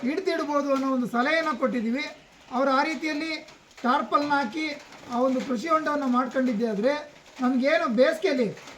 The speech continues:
ಆ ಒಂದು ಮೂರಿಂದ ನಾಲ್ಕು ತಿಂಗಳು ನೀರಿಗೆ ತೊಂದರೆ ಆಗುತ್ತೆ,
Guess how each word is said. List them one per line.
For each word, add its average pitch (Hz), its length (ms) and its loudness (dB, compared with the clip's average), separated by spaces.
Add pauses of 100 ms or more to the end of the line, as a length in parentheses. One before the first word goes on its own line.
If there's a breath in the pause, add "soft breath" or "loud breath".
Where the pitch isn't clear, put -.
(160)
ಆ 226 80 0
ಒಂದು 247 340 2
ಮೂರಿಂದ 311 580 0
ನಾಲ್ಕು 285 320 0
ತಿಂಗಳು 277 220 -2
ನೀರಿಗೆ 320 400 0
ತೊಂದರೆ 269 320 -2
ಆಗುತ್ತೆ, 254 560 0